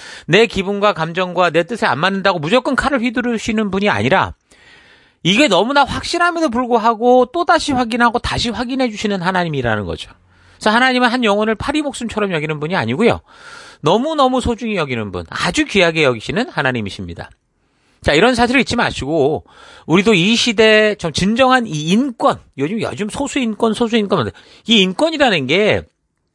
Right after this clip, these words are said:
정말 하나님께서 주신 그, 어, 하나님의 백성으로서의 권리가 오늘 우리의 삶에서도 바르게 이루어질수록, 이루어질 수 있도록 힘쓰는 그런 삶을 살아가야 되는 겁니다. 자기의 욕심과 욕정과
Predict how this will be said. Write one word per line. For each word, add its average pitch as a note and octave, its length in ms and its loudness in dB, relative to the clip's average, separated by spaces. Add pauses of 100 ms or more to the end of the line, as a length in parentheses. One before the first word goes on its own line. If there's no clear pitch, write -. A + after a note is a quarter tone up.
(320)
정말 E3+ 200 0
하나님께서 C4+ 680 0
주신 G3+ 300 -2
그, G3 280 2 (520)
어, G#2+ 280 -6 (360)
하나님의 D4 460 0
백성으로서의 B3+ 640 0
권리가 C3+ 760 0 (180)
오늘 D#3 180 0
우리의 E3 240 4
삶에서도 E3 640 -4
바르게 E3+ 380 0
이루어질수록, C#3+ 800 0 (500)
이루어질 D#3+ 360 4
수 - 100 -4
있도록 G3 280 0
힘쓰는 D#4+ 480 -4
그런 G#3+ 280 2
삶을 D#3+ 420 0 (200)
살아가야 A#3 600 0
되는 F#3 280 -2
겁니다. F#2+ 400 -8 (840)
자기의 F3+ 380 2
욕심과 G3 480 2
욕정과 G3 920 0